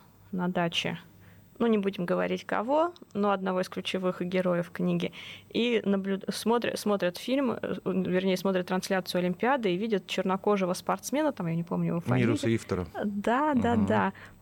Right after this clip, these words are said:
Speaker 1: Вы, вы пересматривали хроники Олимпиады, откуда вы это помните? Или это вас
Speaker 2: Конечно, конечно.
Speaker 1: Да,
Speaker 2: Я
Speaker 1: пересма-
Speaker 2: пересмотрел всё про Олимпиаду, там и открытие, и закрытие, и основные спортивные состязания.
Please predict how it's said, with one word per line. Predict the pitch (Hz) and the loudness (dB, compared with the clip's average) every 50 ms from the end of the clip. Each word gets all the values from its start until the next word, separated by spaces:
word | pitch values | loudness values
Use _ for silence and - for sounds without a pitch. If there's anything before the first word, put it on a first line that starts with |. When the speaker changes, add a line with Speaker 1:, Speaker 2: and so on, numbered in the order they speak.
| - - - | -20 -16 -12
Speaker 1:
Вы, | - 208 190 190 190 | -10 -6 -4 -4 -2
вы | 202 208 | -2 -4
пересматривали | 208 - 233 233 226 - 226 226 226 - 233 214 208 202 202 202 | -2 0 0 0 0 2 2 2 2 2 0 0 2 2 2 0
хроники | 196 - - 220 220 208 208 202 - 196 | 0 0 2 2 2 2 2 0 0 0
Олимпиады, | 196 196 202 202 196 - 247 294 320 262 226 | 2 2 2 0 0 0 0 0 2 2 0
откуда | 190 - - 226 208 208 175 | -2 -2 -4 -4 -2 0 0
вы | 170 | 0
это | 170 170 - | 0 -2 -4
помните? | 185 - - 175 170 165 165 - 190 | -6 -4 -2 -2 0 0 0 0 2
Или | 202 202 | 2 2
это | 190 196 - | 2 2 2
вас | - - | 2 2
Speaker 2:
Конечно, | - 82 78 - - 101 95 92 | 2 0 0 0 -2 -2 -2 0
конечно. | - 107 92 87 87 90 - - - | 0 0 0 2 0 0 0 0 2
Speaker 1:
Да, | 110 | 2
Speaker 2:
Я | 113 110 | 2 2
Speaker 1:
пересма- | 101 101 | 0 0
Speaker 2:
пересмотрел | 110 107 104 - 113 110 - - 110 104 92 | 0 -2 0 0 0 -2 0 0 0 0 0
всё | - - - 123 139 160 160 | -2 -2 2 2 2 2 2
про | 131 - 117 120 | -2 -2 -2 0
Олимпиаду, | 107 107 104 - 110 110 98 95 87 82 85 76 | 0 -2 -2 0 0 0 2 2 0 -2 -2 -2
там | - 85 87 95 | -2 -2 0 0
и | 90 | 0
открытие, | 92 90 - - 113 135 147 135 - 117 107 | 0 0 -2 0 0 0 0 0 0 0 0
и | |
закрытие, | 90 87 87 - - 117 139 147 131 - 120 110 104 95 | 2 0 -2 0 0 2 2 2 0 0 2 2 4 4
и | 90 90 90 | 2 2 2
основные | 90 92 - - 104 98 104 110 110 95 | 2 0 0 -2 0 0 2 2 2 0
спортивные | - - 92 90 - - 110 101 95 87 82 | 0 -2 -4 -4 -2 0 0 0 0 0 -2
состязания. | - 90 - - - - 92 107 123 127 123 110 92 | -4 -6 -6 -6 -6 -2 0 2 2 2 0 0 -2